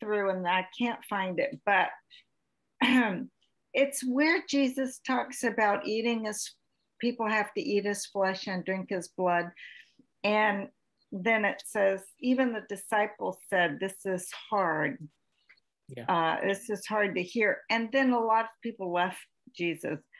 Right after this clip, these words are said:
Speaker 1: And I can see why people would leave Jesus, because that is a little bit crazy. And I know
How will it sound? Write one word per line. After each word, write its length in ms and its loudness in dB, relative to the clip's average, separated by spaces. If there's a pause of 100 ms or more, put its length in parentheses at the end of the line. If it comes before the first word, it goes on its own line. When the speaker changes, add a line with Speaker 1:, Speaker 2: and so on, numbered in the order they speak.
(840)
Speaker 1:
And 220 2
I 120 4
can 260 -2
see 140 -4
why 360 0
people 340 -4
would 140 -2
leave 220 -8
Jesus, 420 -6 (180)
because 420 -8
that 200 -2
is 200 -2
a 40 -2
little 280 -2
bit 240 -2 (480)
crazy. 480 0
And 160 0
I 80 2
know 560 4